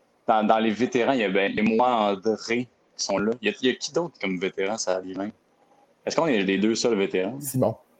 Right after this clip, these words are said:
Speaker 2: Simon.
Speaker 1: Oui, il y a Simon, Simon, c'est vrai. Avec moi, An-, moi, André, Simon, euh, qui s'occupe de, de guider les autres, euh, les autres recrues qui sont, qui, qui arrivent, là. Mais, euh, on a, tu sais, on a, ben, Thomas Landry,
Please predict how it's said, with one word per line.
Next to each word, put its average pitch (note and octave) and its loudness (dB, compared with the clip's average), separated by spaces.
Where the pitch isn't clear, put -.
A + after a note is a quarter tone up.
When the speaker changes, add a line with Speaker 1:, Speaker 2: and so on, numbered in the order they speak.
Speaker 2:
Simon. G#2 -10
Speaker 1:
Oui, E3+ 4
il - 4
y - 2
a D3 0
Simon, C#3 2
Simon, A2+ 0
c'est G#2 -4
vrai. F#2+ 2
Avec A2+ 4
moi, A#2+ 4
An-, B2 2
moi, B2 4
André, A2 2
Simon, A2+ 0
euh, F#2+ 2
qui - -2
s'occupe A2 2
de, G2+ 2
de F#2+ 2
guider G2 -2
les G#2 2
autres, G2+ 0
euh, F#2 0
les F#2+ 0
autres G2+ -2
recrues - -6
qui - -8
sont, G2 -2
qui, - -20
qui - -8
arrivent, A2+ 0
là. B2 0
Mais, G#2 4
euh, G2+ 2
on A2+ 2
a, A#2+ 2
tu A#2 -4
sais, - 0
on G2 0
a, G#2 0
ben, G2+ -2
Thomas A#2 4
Landry, A2 0